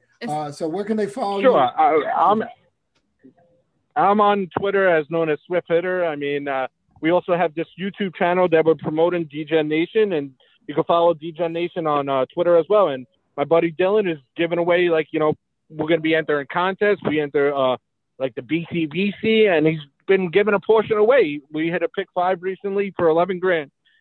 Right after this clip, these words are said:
Speaker 3: and he paid it out. So everybody who subscribed to the channel, and he, he did a little contest,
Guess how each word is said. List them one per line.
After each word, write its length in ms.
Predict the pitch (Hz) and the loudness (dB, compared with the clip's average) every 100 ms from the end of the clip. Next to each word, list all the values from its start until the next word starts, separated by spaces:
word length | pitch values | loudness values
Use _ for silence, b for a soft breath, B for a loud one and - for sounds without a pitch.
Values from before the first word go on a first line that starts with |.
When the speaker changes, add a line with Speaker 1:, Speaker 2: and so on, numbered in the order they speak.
| - | -8
Speaker 3:
and 80 | 143 | -4
he 100 | 170 | -2
paid 260 | - 175 | -4 -6
it 100 | 165 | -2
out. 200 | 165 151 - | 0 0 0
So 80 | |
everybody 500 | 147 156 180 175 170 | -2 0 0 0 -2
who 120 | 160 156 | -2 -8
subscribed 500 | - - 170 165 180 | -12 -4 2 2 2
to 60 | 175 | -4
the 100 | 156 - | -6 -4
channel, 440 | 175 185 185 180 | -2 0 0 -2
and 120 | 135 127 _ _ _ | -4 -10 _ _ _
he, 160 | 139 151 | -6 -4
he 140 | 147 | -4
did 160 | 156 160 | 0 2
a 60 | 151 | 4
little 160 | 151 | 2
contest, 480 | - 196 220 262 254 | 2 0 2 2 2